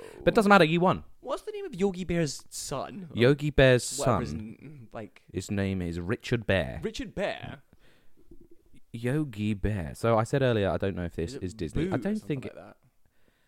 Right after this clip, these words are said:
Speaker 1: Does he ha-, it's, it's Hanna-Barbar-, Barbera.
Speaker 2: Yeah,
Speaker 1: Is that
Speaker 2: of
Speaker 1: what it's
Speaker 2: course it,
Speaker 1: called?
Speaker 2: of course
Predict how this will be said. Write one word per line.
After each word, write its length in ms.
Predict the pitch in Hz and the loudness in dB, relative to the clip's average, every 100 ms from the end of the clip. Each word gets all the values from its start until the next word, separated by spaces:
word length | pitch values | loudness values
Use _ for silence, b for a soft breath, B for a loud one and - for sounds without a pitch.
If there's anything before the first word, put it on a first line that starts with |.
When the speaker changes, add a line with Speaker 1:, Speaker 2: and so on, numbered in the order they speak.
| _ _ _ _ _ _ - | _ _ _ _ _ _ -12
Speaker 1:
Does 160 | 143 160 | -10 -8
he 80 | |
ha-, 140 | 156 160 | -8 -6
it's, 200 | 120 - 117 | -8 -4 -2
it's 240 | 123 - | -2 -2
Hanna-Barbar-, 1200 | - 151 147 135 120 117 107 104 107 104 98 - 98 | -6 -4 -2 -2 2 0 0 0 0 2 0 0 -2
Barbera. 540 | 95 101 90 80 76 | -2 0 0 -2 -4
Speaker 2:
Yeah, 60 | 127 | -6
Speaker 1:
Is 40 | |
that 40 | 110 | -6
Speaker 2:
of 60 | |
Speaker 1:
what 60 | 110 | -6
it's 80 | 143 | -6
Speaker 2:
course 120 | 135 | -8
it, 80 | - | -8
Speaker 1:
called? 180 | 120 113 | -8 -8
Speaker 2:
of 40 | |
course 120 | - | -10